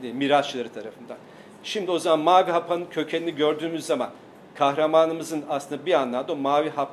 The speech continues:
imgesini gösterdiği anda biz acaba onun, e, performans attırı-,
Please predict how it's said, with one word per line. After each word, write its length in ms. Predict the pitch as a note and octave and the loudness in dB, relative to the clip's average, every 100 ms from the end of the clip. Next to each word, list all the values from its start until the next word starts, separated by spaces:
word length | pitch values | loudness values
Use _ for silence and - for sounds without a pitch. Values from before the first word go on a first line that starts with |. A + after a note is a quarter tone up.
| - | -6
imgesini 580 | C#3+ C3+ C3+ C#3+ C3+ - - | -6 -4 -6 -4 -4 -4 -8
gösterdiği 600 | B2 C3 - C#3 C#3 C#3 | -4 -4 -2 0 0 0
anda 300 | B2+ A2 - | -4 -4 -8
biz 140 | D3 B2 | -8 -6
acaba 440 | C3+ C#3 C3+ C#3+ | -4 0 4 4
onun, 220 | C#3+ C#3+ C#3+ - - - - - - | 4 0 -6 -12 -20 -20 -20 -18 -10
e, 120 | B2+ | -8
performans 580 | B2 C#3+ C#3 C#3+ D#3+ D#3+ | 0 2 2 0 -2 -2
attırı-, 400 | D3 C#3+ - D3 | -2 -2 -6 -14